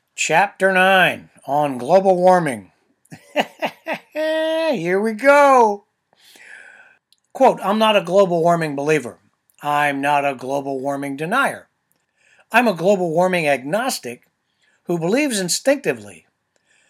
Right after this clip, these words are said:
that it can't be very good to pump a lots of C O two into the atmosphere, but is equally convinced that those who presume to know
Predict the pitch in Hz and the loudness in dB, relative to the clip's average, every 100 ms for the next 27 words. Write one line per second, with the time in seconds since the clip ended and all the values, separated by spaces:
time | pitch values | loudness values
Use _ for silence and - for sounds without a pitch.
0 | _ _ 160 156 165 - 240 240 208 190 | _ _ -4 -4 -2 0 0 0 0 4
1 | 202 180 175 190 147 151 - 175 175 - | 4 4 4 2 2 -4 0 -2 -2 -8
2 | 135 139 180 190 165 - 185 170 160 202 | -4 0 0 -2 -8 -6 -4 -4 -4 -2
3 | 185 151 147 131 143 233 190 147 - 107 | -2 -2 -4 0 2 2 0 -10 -12 -14
4 | 120 _ _ _ _ _ _ _ _ _ | -16 _ _ _ _ _ _ _ _ _
5 | - 135 - 370 349 254 180 156 139 120 | -6 -6 -6 -6 -6 -4 -4 -4 -6 -8
6 | 123 127 143 - 139 180 240 220 208 160 | -8 -8 -10 -10 -2 2 2 0 -6 -6
7 | 147 175 180 170 156 156 151 147 | -4 -4 -2 -4 2 2 2 -4